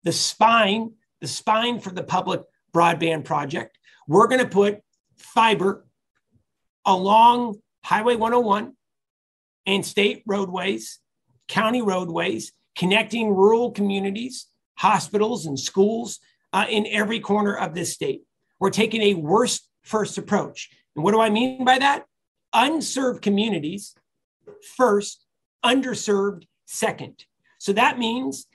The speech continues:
the North Coast, we have more unserved communities than anywhere else per capita than the state of California, along with the North State to the east of us,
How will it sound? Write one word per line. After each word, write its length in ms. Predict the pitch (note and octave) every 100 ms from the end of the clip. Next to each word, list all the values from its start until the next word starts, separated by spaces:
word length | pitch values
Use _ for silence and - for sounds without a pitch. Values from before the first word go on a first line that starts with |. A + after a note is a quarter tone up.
| -
the 80 | G3+
North 340 | A3+ A3+ -
Coast, 480 | B3+ A3+ G#3+ - _ -
we 100 | G3+
have 120 | G#3 F#3+
more 400 | G3+ A#3 C4+ B3
unserved 500 | A#3 A#3+ - A#3 -
communities 600 | G3+ G3+ A3+ A3+ A3+ - -
than 180 | G3 - B3
anywhere 420 | C#4+ D#4 C4 G#3
else 260 | A#3 A#3
per 160 | - F3
capita 500 | - F#3+ G#3+ C4 A3 - -
than 100 | G3+
the 100 | G3
state 220 | - G#3+
of 60 | G#3+
California, 600 | G#3 G#3 - A3 B3+ C4 _ _ _ -
along 380 | F#3+ A3 A#3 A#3
with 160 | A3
the 100 | G#3
North 280 | G3+ A3+ G#3
State 320 | - A3 A3
to 80 | E3+
the 160 | F#3 G#3+
east 180 | -
of 80 | B3
us, 240 | C#4 -